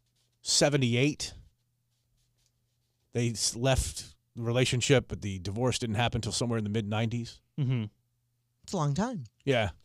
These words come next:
Speaker 1: Like, nobody felt it was necessary, <laughs> I guess. Or
Speaker 2: We just got a text from someone. I won't read their name just in case, but they said, "I've been in a relationship with a man for the last,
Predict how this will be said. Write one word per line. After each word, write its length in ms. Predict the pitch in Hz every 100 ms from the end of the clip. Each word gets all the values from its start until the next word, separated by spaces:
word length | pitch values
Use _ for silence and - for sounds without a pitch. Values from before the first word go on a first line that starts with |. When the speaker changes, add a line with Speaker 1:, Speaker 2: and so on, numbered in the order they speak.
| _ _ _ _
Speaker 1:
Like, 180 | 131 131
nobody 340 | 117 123 117 104 - - _ - - _
felt 220 | - 131 117
it 40 |
was 140 | 110
necessary, 640 | 110 120 - 127 127 147 135
<laughs> 20 |
I 40 |
guess. 300 | 120 117 95
Or 120 | 104 82
Speaker 2:
We 160 | 160 175
just 160 | 208
got 120 | 196
a 40 | 151
text 240 | - 160
from 100 | 160
someone. 200 | 139 139 131
I 40 |
won't 160 | 156 147
read 140 | 147
their 120 | 123
name 280 | 123 127 110
just 240 | 117 -
in 100 | 123
case, 260 | 110 135 117
but 140 | -
they 100 | 143
said, 160 | 131 147
"I've 180 | 135 135
been 120 | 160
in 100 | 165
a 40 | 151
relationship 520 | 139 147 160 143 -
with 120 | 135
a 40 |
man 240 | 123 120 120
for 100 | 127
the 80 | 113
last, 480 | 120 135 123 -